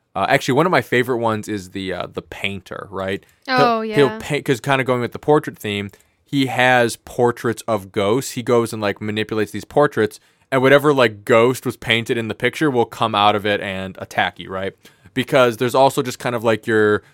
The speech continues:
Speaker 1: kind of general vanilla run-of-the-mill ghosts that will each have different,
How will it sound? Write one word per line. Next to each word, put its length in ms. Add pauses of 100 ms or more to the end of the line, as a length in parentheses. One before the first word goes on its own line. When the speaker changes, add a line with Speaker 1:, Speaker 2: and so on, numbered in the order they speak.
(180)
Speaker 1:
kind 180
of 200
general 800
vanilla 640
run-of-the-mill 680
ghosts 340
that 180
will 160
each 200
have 360 (360)
different, 460